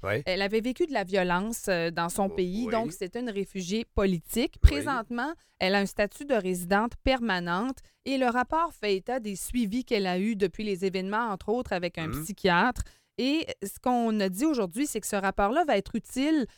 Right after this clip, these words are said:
Speaker 2: euh, au ministère public pour qu'on ait des discussions sur une suggestion commune, possiblement pour madame Mosquera, parce qu'il y a plusieurs facteurs qui seront considérés.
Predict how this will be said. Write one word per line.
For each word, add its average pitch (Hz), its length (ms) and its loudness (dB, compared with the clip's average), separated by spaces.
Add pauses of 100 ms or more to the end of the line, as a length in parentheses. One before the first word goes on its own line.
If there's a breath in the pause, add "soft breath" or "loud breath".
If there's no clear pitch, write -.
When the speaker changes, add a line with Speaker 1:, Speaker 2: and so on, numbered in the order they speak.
(220 soft breath)
Speaker 2:
euh, 196 160 4
au 254 120 -2
ministère 247 460 -2
public 214 460 -4
pour - 180 -2
qu'on 226 200 0
ait 330 120 -2
des 254 120 0
discussions 269 680 -4 (200 soft breath)
sur 302 260 -2
une 277 100 0
suggestion 269 600 -4
commune, 220 480 -2
possiblement 190 680 -2
pour 208 140 -2
madame 190 320 0
Mosquera, 190 540 0
parce - 240 -4
qu'il - 80 -4
y - 20 0
a - 20 -8
plusieurs 277 440 -4
facteurs 226 640 2 (340 soft breath)
qui 269 140 -4
seront 294 280 2
considérés. 202 800 2